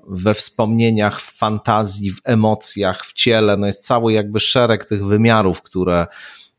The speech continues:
doświadczenie traumy obejmuje, e, i ta pamięć traumatycznego doświadczenia, ale ta pamięć w jakimś sensie w tym przypadku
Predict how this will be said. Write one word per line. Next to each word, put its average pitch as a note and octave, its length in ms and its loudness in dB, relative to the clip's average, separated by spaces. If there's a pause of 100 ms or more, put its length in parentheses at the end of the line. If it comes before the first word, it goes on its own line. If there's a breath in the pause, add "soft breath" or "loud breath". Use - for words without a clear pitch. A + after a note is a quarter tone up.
(160)
doświadczenie F#2 760 0
traumy F2 680 0
obejmuje, F#2 840 2 (460 soft breath)
e, F2 100 -4 (100)
i A2 80 -8
ta G#2+ 160 0
pamięć F2 680 -2 (140)
traumatycznego F2 800 -2
doświadczenia, F2 880 -4
ale A2 260 2
ta B2 160 0
pamięć D3+ 480 -2
w C#3+ 40 -6
jakimś C3+ 300 -2
sensie C#3+ 380 -2
w - 80 -6
tym C#3+ 160 -6
przypadku C3 800 -2